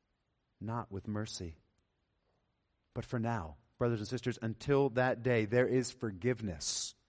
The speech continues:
for God's enemies. We can come to Jesus in humble repentance and faith and find that the blood that he shed on the cross has the power to cleanse us from our sins. In the image of Revelation seven, it has the power to wash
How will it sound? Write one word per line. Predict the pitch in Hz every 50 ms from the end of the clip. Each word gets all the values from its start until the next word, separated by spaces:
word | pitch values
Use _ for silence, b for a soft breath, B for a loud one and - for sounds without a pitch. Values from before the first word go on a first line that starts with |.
| _ _ _ _ _ _ _ _ _ _
for | - 123
God's | 107 113 117 104 104 104 104
enemies. | 101 110 117 120 110 107 101 95 92 - - - _ _ _ _ _ _ _ _ _ _ _ _ _ _ _ _ -
We | 123 120 147 175
can | - - 165 139
come | - - - 147 147 156 160 165 -
to | - 139
Jesus | 120 107 113 135 143 147 143 170 180 175 - - - b b b b b -
in | 147 139
humble | 131 120 147 156 160 160 170 165
repentance | 151 147 123 - - 147 147 151 - 175 170 170 -
and | - 131 131 127 -
faith | - - 135 139 165 180 - - B B B B B B
and | - 147 139 -
find | - 151 151 160 165 170
that | 156 -
the | - 123
blood | 101 131 127 131 135 147 165 156 160 139
that | 131 117 104
he | 107 165 170
shed | - - 165 156 147
on | 143 135
the | 120
cross | - - - 147 143 147 143 -
has | - 139 127 -
the | 123 117
power | - - - 131 131 139 143 143 139 b b b b b
to | - 123
cleanse | - - - 143 143 143 143 131 110
us | 113 107 - -
from | - - 127 113
our | 110 110 110
sins. | - - - 123 117 113 107 104 98 95 - - - _ _ _ _ _ _ _ _ _ _ _ _ _ _ _ _
In | 120
the | 120 123 131
image | 127 127 120 117
of | 120
Revelation | 104 120 110 113 110 113 113 110 - 120 110
seven, | 104 - - 123 113 117 117
it | 113
has | 120 117 117
the | - 113
power | - - 123 123 120
to | 117 113
wash | 104 101 107 113 120 123 127 123 - - - -